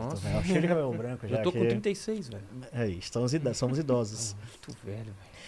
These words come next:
Speaker 1: E aí, eu tava falando com o meu chefe esse início de ano. Eu chamei ele, falei,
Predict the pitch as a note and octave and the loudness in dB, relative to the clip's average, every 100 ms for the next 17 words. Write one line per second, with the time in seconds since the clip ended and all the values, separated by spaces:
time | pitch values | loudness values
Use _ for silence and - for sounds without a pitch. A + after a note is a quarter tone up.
0 | - - B2+ C3 C3 C#3 E3+ - C#3+ D#3+ | -18 -4 6 10 10 8 4 2 4 8
1 | E3+ E3+ E3 E3 F3 F#3 F#3 - D#3+ E3+ | 8 10 8 8 6 4 4 6 4 4
2 | C3 B2+ - A2+ A2 A2 C3+ C#3 C3 B2 | 0 -2 0 0 0 2 4 6 6 6
3 | C#3 E3 - - C3 B2 A#2 | 6 4 -2 -4 -2 0 0